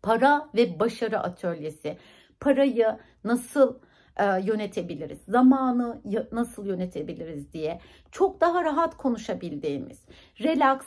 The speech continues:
açık seçik, e, esprili, bazen argo kelimeleri rahatça kullanabildiğimiz, e, ve sadece ve sadece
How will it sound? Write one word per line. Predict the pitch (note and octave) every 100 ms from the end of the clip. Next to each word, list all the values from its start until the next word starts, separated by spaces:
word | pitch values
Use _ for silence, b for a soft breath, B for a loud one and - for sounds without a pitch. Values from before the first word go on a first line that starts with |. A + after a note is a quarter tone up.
| -
açık | C4+ C4 C#4
seçik, | - C4+ - D3 - _ B B B _
e, | A3 G3+ G3+ G3+ G3 -
esprili, | D#4 - - F4 C#4 F#3+ E3 - B B B B _ _ - -
bazen | - G#3+ D4+ D#4 D#4 D4+ D4 C4+
argo | B3+ B3+ A#3+ G#3 F#3+ G3+
kelimeleri | - G3 G#3+ A3 F3+ F3+ E3+ F3+
rahatça | A3 A#3+ A#3+ G3 F3+
kullanabildiğimiz, | F#3 F3 F3+ D3+ D3+ D3 C3 C3+ G#2 - _ b b b -
e, | A3 - -
ve | A3 D#4
sadece | F#4 - D4 G4 G#4 E4+ C4+ B3
ve | A#3+
sadece | - A#3+ A3+ F#3+ F3 D3+ D#3+